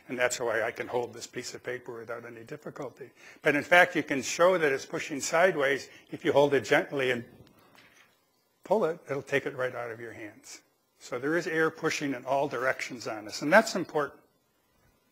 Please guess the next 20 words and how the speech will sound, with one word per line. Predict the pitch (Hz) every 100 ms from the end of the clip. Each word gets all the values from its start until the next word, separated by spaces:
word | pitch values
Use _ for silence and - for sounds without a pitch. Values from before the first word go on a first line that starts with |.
| _ _ _ _ _ _ _ _ _ _ -
How | 226
about | 220 170
a |
vacuum? | 117 117 139 139 101 - -
How | 190 190
are |
we | 170
gonna | 156 151
define | 135 139 127 131 127
a |
vacuum? | 120 120 110 120
I'm | 135
not | 165 180
gonna | 170 131
leave | 139 175 165
that | 151 156 -
to | 139
you | 170
to | 185
define. | 180 175 - 170 170